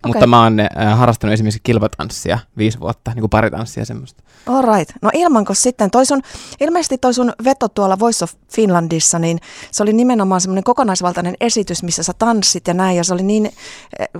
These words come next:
Speaker 2: sillä tavalla valloittavaa, että esimerkiksi Maija Vilkkumaa lähti ihan täysin mukaan, eka jammaamaan ja sitten laulamaan sun kanssa. Miltä se tuntui?
Speaker 1: No siis, äh, se oli ihan, niinku ihan todella absurdia. Mä en niinku olettanut sitä ollenkaan.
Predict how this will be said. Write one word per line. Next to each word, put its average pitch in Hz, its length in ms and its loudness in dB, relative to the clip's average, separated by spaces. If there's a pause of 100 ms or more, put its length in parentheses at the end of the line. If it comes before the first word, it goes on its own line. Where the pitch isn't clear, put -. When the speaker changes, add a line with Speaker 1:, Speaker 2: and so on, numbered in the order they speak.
(500)
Speaker 2:
sillä 202 240 0
tavalla 185 340 -2
valloittavaa, 175 640 0
että - 220 -6
esimerkiksi 175 680 -4
Maija 185 340 0
Vilkkumaa 170 720 -2
lähti 165 280 -6
ihan 196 180 -4
täysin 185 280 2
mukaan, 180 300 0
eka 170 140 -2
jammaamaan 190 520 2
ja 170 80 -2
sitten 202 240 -2
laulamaan 165 460 2
sun 160 200 -6
kanssa. 170 280 -4
Miltä 214 200 0
se 190 100 -2
tuntui? - 280 -4 (600)
Speaker 1:
No 117 120 6
siis, 117 400 4 (720)
äh, 117 60 -2 (420)
se - 120 -6
oli 139 80 4
ihan, 123 160 2
niinku 113 160 0
ihan 110 140 2
todella 104 400 2
absurdia. - 680 -4 (480)
Mä 117 80 6
en 117 60 6
niinku 117 140 4
olettanut 110 500 2
sitä 92 180 -2
ollenkaan. 107 600 2